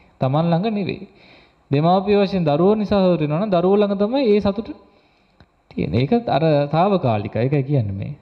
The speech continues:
ස්ථිර නැහැ සැපේ. මොකද එයාලා වෙනස් වෙච්ච ගමන් සතුට නැති වෙනවා. තමන්ගේ සතුටක් නෙවෙයි. ඒක අනුන් අයත් සතුටක්. අපේ සතුට අපි ළඟ තියාගන්න නම් අපි කරන්න ඕන හුදකලා වෙලා භාවනාවක්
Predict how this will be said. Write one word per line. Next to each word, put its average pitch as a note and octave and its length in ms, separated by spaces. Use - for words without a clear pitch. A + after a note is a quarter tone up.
ස්ථිර F3+ 380
නැහැ G#2 220
සැපේ. - 360
මොකද A#2 260
එයාලා A#2+ 360
වෙනස් B2+ 260
වෙච්ච C#3 180
ගමන් F3+ 240
සතුට F3+ 200
නැති D#3 240
වෙනවා. - 300
තමන්ගේ D#3+ 420
සතුටක් C3 340
නෙවෙයි. A2 300
ඒක A#2 140
අනුන් A#2+ 340
අයත් D#3 300
සතුටක්. - 480
අපේ - 300
සතුට C3+ 260
අපි E3 180
ළඟ E3 220
තියාගන්න C3 420
නම් E3+ 160
අපි C#3+ 220
කරන්න C#3+ 320
ඕන C3+ 160
හුදකලා D3 640
වෙලා G#2+ 260
භාවනාවක් A#2+ 720